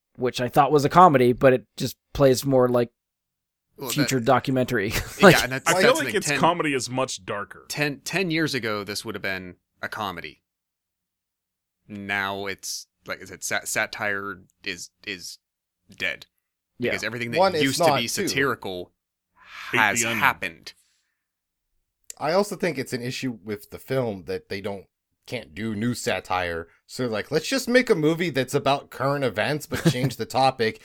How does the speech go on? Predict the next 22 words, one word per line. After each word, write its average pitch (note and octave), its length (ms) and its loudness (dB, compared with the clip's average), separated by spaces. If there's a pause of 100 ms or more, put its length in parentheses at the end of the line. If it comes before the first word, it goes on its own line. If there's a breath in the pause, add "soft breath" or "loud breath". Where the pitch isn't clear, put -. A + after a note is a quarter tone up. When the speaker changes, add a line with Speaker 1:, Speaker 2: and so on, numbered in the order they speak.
(160 soft breath)
Speaker 4:
and C3 160 -2
pretend D3 380 0
we're C#3 100 2
making C#3 260 0
a A2 60 -6
comedy C3 480 0
because G2 320 -8
we A2 100 -6
don't, A#2+ 160 0
are F#2 120 -4
hacks B2+ 380 -2
who A#2 80 -10
don't G#2+ 140 -6
know A2 100 -12
what F#2+ 100 -16
we're F2+ 60 -16
doing." E2 380 -8 (340)
Speaker 3:
<laughs> - 360 -8
Speaker 4:
This D#3+ 260 -2
film C3+ 640 0 (240)
was G#2 140 -10
bad. F2+ 580 -2